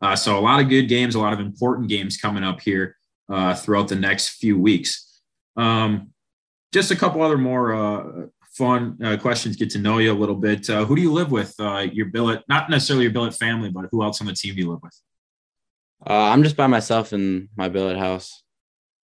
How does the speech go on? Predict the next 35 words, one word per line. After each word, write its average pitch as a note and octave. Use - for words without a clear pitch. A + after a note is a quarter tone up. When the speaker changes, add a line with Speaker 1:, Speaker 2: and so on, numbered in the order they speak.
Speaker 1:
Really? A#2
How'd G#2+
you G#2+
manage A#2
that? F#2
Speaker 2:
Yeah. A2
Um, C3
I G#2+
don't C#3
really C#3
know. C#3+
I B2
kinda B2
just A#2
got A2
assigned G#2+
here G2
at F#2+
the -
beginning G2+
of G2
the G2
year. G#2
Speaker 1:
Well, B2
I G#2
guess A2+
you B2+
don't A#2
have A2+
to A2+
share G#2
a G2
room, G#2
and, F#2
uh, F2+